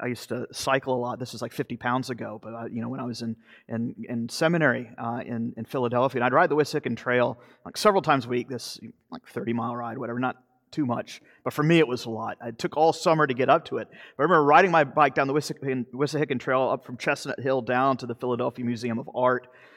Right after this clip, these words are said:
And a-, as I, as I'm riding my bike, eyes straight ahead, I see this guy running towards me. And as he gets closer, I realize it was a,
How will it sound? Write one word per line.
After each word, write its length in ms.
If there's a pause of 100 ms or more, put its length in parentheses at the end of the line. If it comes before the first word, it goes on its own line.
(160)
And 180
a-, 240
as 160
I, 140
as 200
I'm 200
riding 400
my 160
bike, 340
eyes 240
straight 240
ahead, 160
I 60
see 140
this 180
guy 240
running 460
towards 460
me. 220 (260)
And 120
as 80
he 60
gets 180
closer, 320
I 60
realize 580
it 80
was 180
a, 240